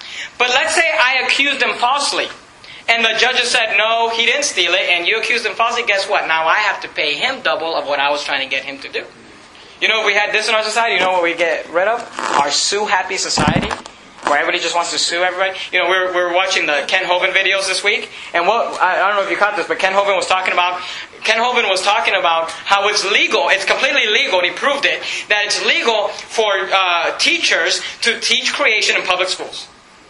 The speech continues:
Because it's a theory. And, and, it, and it's, you can say, "Look, here's the, uh,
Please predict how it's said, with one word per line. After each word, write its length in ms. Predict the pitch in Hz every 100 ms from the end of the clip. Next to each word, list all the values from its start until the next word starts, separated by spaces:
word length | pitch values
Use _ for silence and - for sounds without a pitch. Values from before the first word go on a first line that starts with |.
| - - - - -
Because 320 | 247 254 233
it's 120 | 233
a 60 | 247
theory. 400 | 285 370 294 - - - - - -
And, 220 | 220 220
and, 100 | 226
it, 120 | 233 220
and 80 | 208 214
it's, 260 | - -
you 200 | 190 202
can 120 | 208
say, 240 | 208 214 196
"Look, 200 | 185 165
here's 240 | 180 185
the, 160 | 175 170
uh, 180 | 175